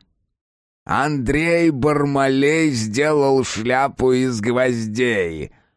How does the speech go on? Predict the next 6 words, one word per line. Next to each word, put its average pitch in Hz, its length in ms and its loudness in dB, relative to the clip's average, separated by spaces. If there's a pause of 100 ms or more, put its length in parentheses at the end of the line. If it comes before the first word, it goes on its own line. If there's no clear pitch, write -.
(460)
Голоса 92 400 0
в 73 40 -4
голове 82 300 0
захихикали, 76 680 -6
не 78 160 -6
сдержавшись. - 760 -6